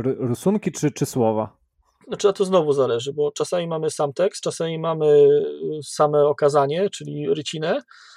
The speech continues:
Speaker 2: a czasami mamy tekst z ryciną. E,
Speaker 1: Mhm.
Speaker 2: to, że mamy tekst z ryciną, to wcale nie oznacza, że jest łatwiej, dlatego że czasami opis do ryciny jest, y, skąpy, a czasami jest rozbudowany.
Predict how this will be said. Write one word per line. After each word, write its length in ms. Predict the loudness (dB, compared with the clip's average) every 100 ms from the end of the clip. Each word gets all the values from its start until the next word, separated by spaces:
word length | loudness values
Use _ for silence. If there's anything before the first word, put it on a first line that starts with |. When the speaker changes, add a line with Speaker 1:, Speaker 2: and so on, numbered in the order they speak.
| _
Speaker 2:
a 60 | -2
czasami 360 | 0 2 0 2
mamy 220 | 0 0
tekst 280 | 0 -2 -6
z 40 |
ryciną. 500 | -10 -8 -6 -6 -8 _ _ 0
E, 40 |
Speaker 1:
Mhm. 220 | 6 6
Speaker 2:
to, 120 | 6 0
że 80 | 2
mamy 200 | 2 2
tekst 320 | -2 -4 -8
z 40 |
ryciną, 580 | -10 -8 -6 2 4 2 -2
to 160 | -4 -4
wcale 320 | -2 2 2
nie 120 | 2
oznacza, 280 | 0 -2 -2
że 120 | -2
jest 120 | -2 0
łatwiej, 480 | -2 -2 -2 0 -2 -8 _
dlatego 360 | -2 0 2 2
że 120 | 2
czasami 720 | 0 2 2 0 -2 -4 -6 -4
opis 300 | -4 -4 -8
do 120 | -4
ryciny 400 | -4 -6 -6 -4
jest, 400 | 0 -2 -2 _
y, 640 | 0 4 4 4 2 0 -2
skąpy, 500 | -6 -4 -4 2 2 2 -2 -12
a 60 |
czasami 320 | -10 -6 -4 -2
jest 120 | -4
rozbudowany. 600 | -4 -2 0 0 -2